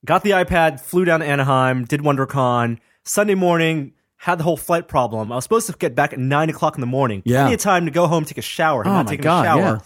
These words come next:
Speaker 1: Get a good brunch at the Cliff House, then go spend a nice day at Bricks by the Bay
Speaker 2: If
Speaker 1: with
Speaker 2: everything
Speaker 1: you
Speaker 2: had gone
Speaker 1: guys.
Speaker 2: according to plan, you actually had a great,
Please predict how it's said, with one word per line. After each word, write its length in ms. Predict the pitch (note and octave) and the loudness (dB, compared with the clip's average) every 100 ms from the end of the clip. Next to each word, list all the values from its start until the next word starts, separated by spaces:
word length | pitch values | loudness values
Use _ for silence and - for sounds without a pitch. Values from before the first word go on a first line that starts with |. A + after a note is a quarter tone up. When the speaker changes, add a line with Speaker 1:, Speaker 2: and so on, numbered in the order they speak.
| - - - | -14 -20 -8
Speaker 1:
Get 100 | F#3 | -8
a 20 | C3+ | -6
good 220 | G#2+ F2+ | -8 -6
brunch 420 | D3 G3+ G#3 - | 0 2 0 -2
at 60 | G#2+ | -10
the 60 | |
Cliff 280 | - G#3+ G#3 | -8 -4 -4
House, 500 | G3+ G3+ F#3+ F#3+ - - - _ | 0 0 2 0 -6 -10 -20 _
then 180 | D3 E3 | -4 -2
go 140 | D#3 C#3+ | 0 -2
spend 260 | - C#3+ | -2 -6
a 40 | A2+ | -4
nice 220 | B2 A#2+ | -6 -6
day 160 | C3+ | -8
at 100 | A2+ - | -8 -6
Bricks 180 | B2+ | -6
by 100 | - | -6
the 80 | G#2+ | -6
Bay 240 | F#2 F#3 G#3 | -4 -2 0
Speaker 2:
If 40 | |
Speaker 1:
with 80 | G3 | 0
Speaker 2:
everything 240 | E4+ D#4+ | 0 0
Speaker 1:
you 40 | A#3 | 0
Speaker 2:
had 60 | A3+ | 0
gone 220 | G3+ G3+ | 0 0
Speaker 1:
guys. 80 | G3+ | 0
Speaker 2:
according 220 | G#3+ G#3+ | 0 0
to 100 | E3+ | -2
plan, 380 | - A3 E3+ C#3+ | -2 0 2 2
you 120 | F3+ | 0
actually 260 | F#3 F3+ | -2 0
had 120 | F3+ - | 0 0
a 40 | |
great, 380 | A#2 D#3+ D3+ | -2 0 0